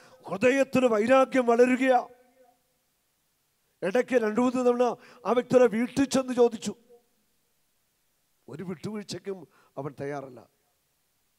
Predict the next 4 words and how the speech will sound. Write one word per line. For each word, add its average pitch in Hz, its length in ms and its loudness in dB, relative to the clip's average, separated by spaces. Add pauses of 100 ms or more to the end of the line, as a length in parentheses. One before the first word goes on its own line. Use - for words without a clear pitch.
(140)
അവസാനം 143 460 -14
തീരുമാനമെടുത്തു, 139 680 -10 (680)
എന്തു 170 240 -12 (100)
വന്നാലും 151 500 -12